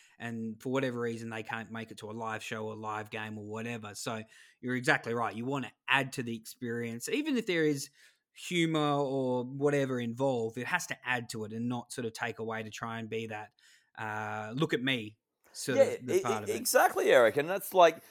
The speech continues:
Speaker 2: well, I mean, we, we've spoken about it before as well in our, in our time working together. Like, you, you are supposed to add to it, not take away from it. And, uh, y-, y-, yourself and, and, and me, Eric, we're both big footy fans,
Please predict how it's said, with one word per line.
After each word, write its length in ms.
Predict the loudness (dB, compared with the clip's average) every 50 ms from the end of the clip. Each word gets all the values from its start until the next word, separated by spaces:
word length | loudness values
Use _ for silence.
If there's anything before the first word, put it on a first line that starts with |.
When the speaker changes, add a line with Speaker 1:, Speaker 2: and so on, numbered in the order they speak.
| -20 -20 -10 _
Speaker 2:
well, 140 | 6 6 6
I 40 | 8
mean, 160 | 6 2 0
we, 80 | 0 -2
we've 240 | -2 -2 -4 -2 0
spoken 300 | 2 2 4 4 6 8
about 220 | 10 10 10 10
it 60 | 8
before 420 | 2 -2 -2 0 2 4 4 4 2
as 140 | 0 0
well 280 | 4 6 8 8 8 8
in 100 | 6 2
our, 160 | 2 2 2
in 80 | 2 2
our 120 | 2 2 2
time 320 | 4 4 4 4 4 2
working 340 | 0 0 0 0 -2 -6 -8
together. 560 | -8 -6 -2 0 0 0 0 0 0 0 -2
Like, 320 | -2 0 0 0 0 0
you, 100 | -2 -8
you 240 | -8 -6 0 4 8 8
are 120 | 8 8
supposed 280 | 6 4 0 0 0 0
to 80 | -4 -2 2 6
add 220 | 6 6 6 4 -2
to 160 | -4 -2 -2
it, 120 | -2 -4 -6 _ _ _ _ _ -6
not 260 | 0 0 0 0 2
take 220 | 2 2 2 4 2
away 300 | 0 2 4 4 4 2
from 240 | 2 0 -2 0 0
it. 120 | -4 -2
And, 360 | 0 2 2 2 2 2 -2
uh, 20 | -4 -4
y-, 220 | -4 -4 -6 -4 -4 -2
y-, 80 | -2 -2
yourself 520 | -2 -2 -2 -2 0 4 4 4 4 4
and, 120 | 2 0 0
and, 220 | -2 -2 -2 -2
and 180 | -4 -4 -2 -2
me, 160 | 0 2 4
Eric, 260 | 4 4 4 4 4 2
we're 60 | 0
both 220 | 2 4 2 2 2
big 140 | -4 -8 -4
footy 240 | -2 -2 -2 -2
fans, 460 | 0 2 2 2 2 0 -4 -8 -10